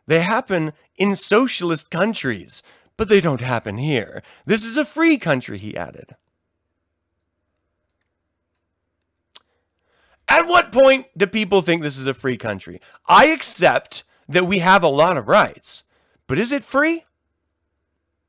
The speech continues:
I don't know. Can you go around murdering people? Yeah. But are there consequences? Yeah. Can you go around without a mask? Yeah. Are there going to be consequences? Probably. Yeah. If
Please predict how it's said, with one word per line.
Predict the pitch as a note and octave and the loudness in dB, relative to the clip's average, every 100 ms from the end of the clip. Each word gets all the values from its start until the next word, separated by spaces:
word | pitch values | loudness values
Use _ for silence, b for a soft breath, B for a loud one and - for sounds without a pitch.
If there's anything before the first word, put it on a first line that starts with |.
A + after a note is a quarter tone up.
| _ _ _ _ - | _ _ _ _ -16
I | G#2 | -8
don't | G3 | -6
know. | A2 B2+ G3+ _ _ _ _ _ _ - | -6 -8 -12 _ _ _ _ _ _ -10
Can | B2+ | -6
you | C3 | -2
go | D3 | 0
around | C#3+ C3 G#2+ | 0 0 -4
murdering | A2+ C#3 D3+ E3+ | -4 -2 -2 -4
people? | F3 G3 G#3 C4+ C#4+ _ _ _ _ _ _ | -4 -4 -2 -2 -6 _ _ _ _ _ _
Yeah. | - C#3 D#3 D#3 G3 F3 | -10 -2 0 0 -2 -12
But | - | -2
are | C#3 | 0
there | C#3+ | 0
consequences? | C#3+ D#3 E3 - G#3+ A3 A3 | -2 -4 -4 -8 -8 -8 -6
Yeah. | B3 D4 E3+ _ _ _ _ _ _ - | -4 -4 -8 _ _ _ _ _ _ -4
Can | F#3 | 0
you | F#3+ | 4
go | F3+ | 6
around | G3+ F#3+ | 6 6
without | F#3+ F#3 F#3+ | 4 2 4
a | |
mask? | E3 E3 B3 - - _ - | 4 4 2 -6 -18 _ -10
Yeah. | D3+ C#4+ C4 - _ _ _ _ | -8 -6 -8 -14 _ _ _ _
Are | A2+ | -10
there | A#2+ | -6
going | C3 D3 | -2 0
to | D#3 | -2
be | |
consequences? | D#3+ F#3+ G3+ - C4+ E4 D#4 - _ _ _ _ _ | 0 0 0 -2 -4 -6 -14 -20 _ _ _ _ _
Probably. | - C#3 F3+ G#2+ A2+ E3+ - _ _ _ _ _ | -2 0 0 -4 -8 -8 -14 _ _ _ _ _
Yeah. | C3 F#3 - _ _ _ _ _ _ _ _ _ _ _ _ _ | -6 -6 -8 _ _ _ _ _ _ _ _ _ _ _ _ _
If | G3+ - | -2 -2